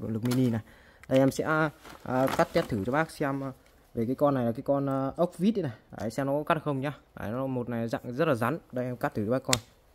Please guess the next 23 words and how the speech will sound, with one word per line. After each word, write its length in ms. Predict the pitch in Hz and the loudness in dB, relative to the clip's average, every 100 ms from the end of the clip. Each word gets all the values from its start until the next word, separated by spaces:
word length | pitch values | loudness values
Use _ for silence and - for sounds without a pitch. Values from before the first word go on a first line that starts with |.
| - | -2
Đấy, 100 | 113 | 4
thấy 100 | 135 | 4
không? 100 | 117 - | 4 0
Rất 180 | 165 | 2
nhẹ 140 | 165 123 | 2 2
nhàng 240 | 120 113 | 2 0
nhá. 100 | 127 127 | -2 -4
Một 160 | 123 120 | -4 -2
bấm 240 | 143 131 147 | 2 2 2
cái 180 | 139 | 0
đi 100 | 156 | 0
luôn 180 | 147 143 | 2 2
này. 100 | 120 - _ _ _ _ _ | 0 -8 _ _ _ _ _
Đấy, 280 | 92 101 120 | -6 -4 0
đây 100 | 135 | 0
em 120 | 127 | 0
cắt 200 | 147 147 | -2 -2
lại 120 | 90 | -4
bác 140 | 127 139 | -4 -4
phát 140 | 151 | -4
nữa 160 | 143 147 | -4 -4
đây. 80 | 127 - _ _ - _ _ _ _ _ - | -6 -14 _ _ -20 _ _ _ _ _ -14
Đây, 120 | - | -6